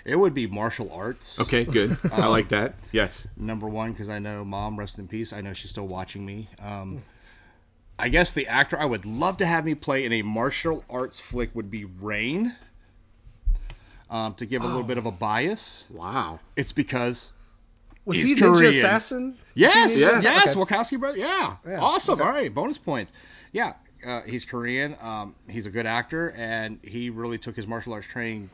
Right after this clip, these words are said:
Speaker 1: really well in Ninja Assassin. Um, so I think to have him in a, uh, coming-of-age comedy, love story, but I gotta kill a bunch of people movie would be awesome.
Speaker 2: And coach softball.
Speaker 1: And coach softball.
Speaker 2: Yes, and Rain could coach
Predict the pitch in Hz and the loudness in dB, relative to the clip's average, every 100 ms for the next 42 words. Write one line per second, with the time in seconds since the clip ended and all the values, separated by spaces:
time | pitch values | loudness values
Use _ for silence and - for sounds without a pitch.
0 | - 101 101 117 120 107 95 110 170 185 | -18 -14 -8 -6 -4 -6 -6 -8 -8 -10
1 | 127 123 120 117 117 123 135 220 226 - | -6 -4 -2 -4 -4 -6 -6 -8 -10 -12
2 | - - - - 120 117 110 135 120 131 | -20 -20 -20 -8 -4 -4 -4 -4 -2 -2
3 | 135 135 - 113 135 127 92 135 127 107 | -2 -8 -8 -2 0 0 -2 -2 -2 -2
4 | 117 117 117 117 110 107 - - - - | -4 -4 -4 -2 -2 -4 -10 -20 -18 -14
5 | - 104 98 - 135 139 123 117 117 120 | -8 -8 -8 -4 -2 0 -2 -6 -6 -4
6 | 127 113 - - 120 120 123 123 127 120 | -4 -8 -12 -8 -6 -4 -4 -4 -6 -6
7 | - - - - _ _ - 110 120 120 | -12 -20 -20 -20 _ _ -8 -4 -4 -6
8 | - - 117 117 120 117 110 - - - | -10 -6 -2 -2 -2 -4 -6 -10 -20 -20
9 | - - _ 113 110 110 113 110 123 117 | -20 -20 _ -6 -4 -2 -2 -4 -6 -4
10 | 117 113 - - 120 123 113 113 139 147 | -4 -6 -8 -8 -8 -6 -4 -2 -4 -4
11 | 113 95 92 90 90 - 87 - 135 135 | -8 -8 -10 -10 -12 -14 -14 -4 -2 0
12 | - 120 - 107 92 90 87 165 180 180 | 0 -2 0 -4 -4 -10 -6 4 4 4
13 | 185 175 165 139 - 120 127 - 110 123 | 0 2 0 0 -2 2 2 0 -2 2
14 | 147 143 113 - 120 113 - | 2 2 -4 0 0 0 -14